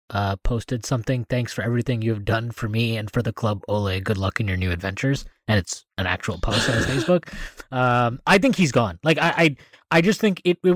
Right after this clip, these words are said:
Speaker 1: it's not, you know, you get, you lose a, you, you lose a big match, uh,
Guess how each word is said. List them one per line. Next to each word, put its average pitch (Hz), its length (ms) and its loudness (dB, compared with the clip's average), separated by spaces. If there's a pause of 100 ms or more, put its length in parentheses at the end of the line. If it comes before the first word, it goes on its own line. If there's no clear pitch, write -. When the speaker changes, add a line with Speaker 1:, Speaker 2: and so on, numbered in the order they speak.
Speaker 1:
it's - 160 -6
not, 240 220 0
you 190 100 2
know, 151 120 4
you 139 180 -4
get, 185 200 4
you 170 120 0
lose 214 200 2
a, 156 140 0 (100)
you, 156 180 2 (120)
you 185 140 0
lose 220 180 0
a 190 60 0
big 131 260 2
match, 135 500 -4 (600)
uh, 123 360 0